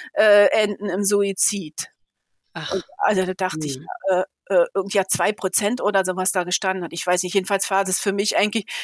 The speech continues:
Speaker 1: die Zahl kam mir irgendwie klein vor, dachte ich: „Na ja,
Speaker 2: Okay.
Speaker 1: dazu wird ja nur mein Freund nicht gehören.“ Und
Speaker 2: Ach.
Speaker 1: außerdem, außerdem, also, von meiner Seite, ich, ich habe mir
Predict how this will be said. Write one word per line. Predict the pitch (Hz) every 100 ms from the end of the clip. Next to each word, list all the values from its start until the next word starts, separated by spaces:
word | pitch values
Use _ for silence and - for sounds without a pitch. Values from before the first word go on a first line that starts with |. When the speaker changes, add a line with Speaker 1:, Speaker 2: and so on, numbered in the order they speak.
| -
Speaker 1:
die | 202
Zahl | - 214 233
kam | 240 214
mir | 233 214
irgendwie | 220 208
klein | - 202 190 220
vor, | - 175
dachte | 180 - -
ich: | -
„Na | 202
ja, | 190 185
Speaker 2:
Okay. | 175 - _
Speaker 1:
dazu | 202 240 269 302 247
wird | 254
ja | 254 220
nur | 214
mein | 214 202 247
Freund | - 233 214
nicht | 247 277 -
gehören.“ | 247 240 220 240 349 - - - -
Und | 233 247 240
Speaker 2:
Ach. | - 202
Speaker 1:
außerdem, | 254 - 220 208 196 180 175 190 - - _ _
außerdem, | 240 240 220 190 185
also, | 175 190 202
von | - 190
meiner | 196 220 311 302
Seite, | 233 214 214
ich, | - - - - _ _
ich | - 277
habe | -
mir | 277